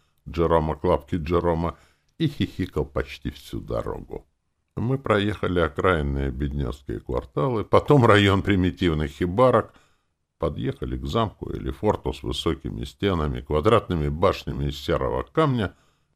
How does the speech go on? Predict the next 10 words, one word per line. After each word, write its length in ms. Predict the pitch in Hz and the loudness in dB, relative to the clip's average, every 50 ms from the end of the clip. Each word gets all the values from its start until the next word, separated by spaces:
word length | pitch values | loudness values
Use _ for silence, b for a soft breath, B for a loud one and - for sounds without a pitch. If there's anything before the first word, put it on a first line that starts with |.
| _ - | _ 0
и 80 | 101 104 | 2 4
рвом 400 | 90 87 82 82 98 101 95 90 | 4 4 4 4 2 2 2 2
вокруг. 540 | 92 87 78 - - 73 64 - - - _ _ _ _ _ _ _ _ _ _ | 2 2 2 0 -2 -4 -4 -6 -8 -14 _ _ _ _ _ _ _ _ _ _
По 120 | - 65 58 | -10 -8 -6
мосту 420 | 60 64 65 - - - - 151 | -6 -6 -6 -8 -8 -8 -8 -8
пересекли 640 | 147 - - 69 67 62 - - - - _ 85 85 | -8 -8 -8 -6 -6 -8 -8 -10 -14 -14 _ -4 -4
ров, 360 | 80 65 62 60 58 - - - - - - - _ _ - | -2 -2 -2 -4 -4 -6 -8 -12 -18 -20 -20 -20 _ _ -2
въехали 560 | 95 95 110 131 156 131 - - 117 107 101 | 0 2 4 6 6 6 6 6 4 4 4
в 140 | 98 85 85 | 2 0 0
ворота 720 | 82 87 80 73 - 65 58 58 - - - - 135 - | 2 4 4 4 4 0 -2 -4 -2 -2 -2 -4 -4 -6